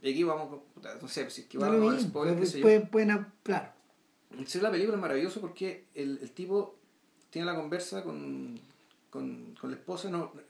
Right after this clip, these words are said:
Speaker 1: a esta altura no, no, no me confundo si es que, si es que se acostaron, ¿no? Si es que tuvieron sexo, ¿no? Eh, eh, ellos
Speaker 2: Puede
Speaker 1: dos.
Speaker 2: ser.
Speaker 1: Puede ser que sí, puede ser que no.
Speaker 2: Puede ser, cre-, hay un, hay un bre-, hay un bre-, una breve elipsis ahí.
Speaker 1: Claro.
Speaker 2: Pero,
Speaker 1: Y
Speaker 2: pero están acostados en la pieza.
Speaker 1: Claro, y él se va al baño y lo estamos mirando, eh, de frente al espejo.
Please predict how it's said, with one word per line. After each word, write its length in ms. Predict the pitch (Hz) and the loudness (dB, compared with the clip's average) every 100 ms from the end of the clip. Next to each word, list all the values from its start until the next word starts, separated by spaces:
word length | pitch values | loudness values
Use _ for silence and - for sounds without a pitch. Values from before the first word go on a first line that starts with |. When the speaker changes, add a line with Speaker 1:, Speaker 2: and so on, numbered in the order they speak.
| - | -18
Speaker 1:
a 40 | 113 | -14
esta 140 | - | -10
altura 200 | 160 165 | -6 -4
no, 140 | 151 139 | -4 -6
no, 120 | 147 | -10
no 160 | 139 151 | -10 -8
me 60 | |
confundo 320 | 135 117 165 170 | -8 -8 -10 -10
si 80 | |
es 60 | 175 | -8
que, 360 | 170 160 156 156 - - - | -6 -6 -6 -12 -20 -20 -14
si 120 | 170 | -10
es 40 | |
que 60 | 151 | -8
se 80 | 143 | -6
acostaron, 480 | 131 - 180 123 - | -4 0 0 0 -6
¿no? 200 | - - | -12 -14
Si 100 | - | -16
es 40 | - | -6
que 60 | |
tuvieron 200 | 135 143 | -4 -4
sexo, 240 | 151 165 143 | -6 -8 -8
¿no? 200 | 139 143 | -6 -4
Eh, 60 | 131 | -4
eh, 500 | 131 131 127 127 120 | -6 -8 -14 -14 -6
ellos 140 | - 269 | 0 8
Speaker 2:
Puede 160 | 294 | 8
Speaker 1:
dos. 80 | 262 | 10
Speaker 2:
ser. 320 | 294 240 - | 8 6 4
Speaker 1:
Puede 160 | - 165 | -2 -2
ser 140 | 175 | -2
que 80 | 170 | -4
sí, 120 | 202 202 | -4 0
puede 160 | 190 196 | 0 -2
ser 80 | |
que 100 | - | -4
no. 140 | 147 131 | -6 0
Speaker 2:
Puede 220 | 262 262 | 4 6
ser, 200 | 247 233 | 8 8
cre-, 180 | 214 220 | 8 8
hay 200 | 240 233 | 8 6
un, 80 | 233 | 6
hay 160 | 226 | 6
un 160 | 233 202 | 6 6
bre-, 240 | 226 233 | 6 6
hay 140 | 226 214 | 6 4
un 100 | 202 | 6
bre-, 140 | 220 | 4
una 160 | 233 208 | 4 4
breve 220 | 202 220 | 10 10
elipsis 400 | 220 233 - 131 | 10 4 -2 -6
ahí. 120 | 131 123 | -6 -6
Speaker 1:
Claro. 180 | 107 - _ - - - | -8 -10 _ -20 -18 6
Speaker 2:
Pero, 140 | 196 | 6
Speaker 1:
Y 120 | - - | 6 0
Speaker 2:
pero 120 | 208 | 2
están 160 | 196 233 | 6 6
acostados 420 | 226 214 - 240 254 | 6 2 2 4 6
en 60 | |
la 80 | 233 | 4
pieza. 300 | 226 190 - | 4 2 -2
Speaker 1:
Claro, 220 | 160 117 120 | -2 -2 0
y 80 | |
él 80 | 180 | -2
se 180 | 202 190 | -2 -4
va 280 | 190 214 208 | -2 -2 -2
al 140 | 143 | -4
baño 300 | 170 233 127 - - _ _ _ _ _ _ _ - | -4 -4 -6 -10 -16 _ _ _ _ _ _ _ -8
y 80 | |
lo 80 | 160 | -8
estamos 260 | 160 185 185 | -6 -6 -4
mirando, 520 | 185 170 143 170 165 | -2 -2 -2 -6 -6
eh, 320 | 131 131 123 - | -6 -4 -8 -10
de 60 | |
frente 280 | 123 190 202 | -8 -8 -4
al 60 | 190 | -4
espejo. 440 | - 107 - 214 | -4 -8 -12 -14